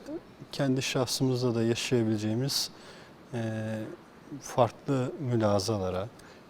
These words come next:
biz mülazalarına, farklı bir biz anlayışına, cemaatçilik, cemiyetçilik anlayışlarına da vurulmuş bir darbe. Bu anlamda önemli. E, her asırda üç yüz elli milyon diyor. Tabii şimdi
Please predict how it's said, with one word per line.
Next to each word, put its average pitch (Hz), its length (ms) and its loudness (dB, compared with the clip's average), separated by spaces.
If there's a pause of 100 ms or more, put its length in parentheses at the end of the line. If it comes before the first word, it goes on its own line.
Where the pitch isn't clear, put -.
biz 120 220 4
mülazalarına, 95 920 0 (440)
farklı 120 420 0
bir 120 140 4 (120)
biz 120 400 4
anlayışına, 101 760 -4 (580)
cemaatçilik, 113 640 2
cemiyetçilik 107 760 -2
anlayışlarına 110 680 -4
da 165 40 0
vurulmuş 135 500 -4
bir 143 120 0
darbe. 127 360 2 (840)
Bu 147 240 -2
anlamda 156 400 2
önemli. 143 380 2
E, 151 540 -4
her 143 200 8
asırda 143 360 6
üç - 200 -4
yüz 123 120 2
elli 127 220 2
milyon 101 340 -2
diyor. 143 120 2
Tabii 127 240 0
şimdi 120 440 -2